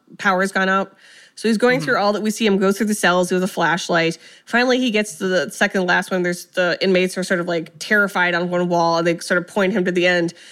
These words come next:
Speaker 1: And we see that the creeper has pulled the bars open to a cell and is eating one of the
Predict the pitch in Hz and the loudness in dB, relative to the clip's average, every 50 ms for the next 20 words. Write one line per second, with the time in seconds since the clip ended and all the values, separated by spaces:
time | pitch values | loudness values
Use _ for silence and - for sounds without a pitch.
0 | - - - _ _ - 196 190 190 196 190 202 208 202 - - 240 233 240 233 | -20 -20 -20 _ _ 0 0 2 2 0 -2 -4 -4 -6 -6 -8 -6 -6 -4 -2
1 | 220 202 208 233 190 - - 269 285 277 269 254 247 214 190 202 - - - - | -4 -4 -4 -6 -10 -6 -6 -6 -4 0 0 0 0 0 -4 -4 -8 -16 -18 -8
2 | - 269 277 302 349 403 381 403 339 208 202 202 196 196 185 196 202 214 214 202 | -2 0 0 2 2 0 0 -2 -4 -2 -2 -2 0 0 2 2 2 2 0 -2
3 | 202 - - 196 180 196 185 196 - 196 180 - - - 180 175 175 175 - 180 | -4 -2 -2 -2 0 2 0 0 2 0 0 0 2 2 2 2 2 0 0 0
4 | 180 170 175 - - _ 226 233 226 208 180 156 151 156 170 175 - 196 190 190 | 0 0 0 -2 -8 _ -2 0 2 2 2 2 2 0 -2 -4 -6 -4 0 2
5 | 175 165 165 165 180 180 165 147 143 147 - - | 2 2 2 -2 -4 -4 -6 -6 -6 -6 -10 -12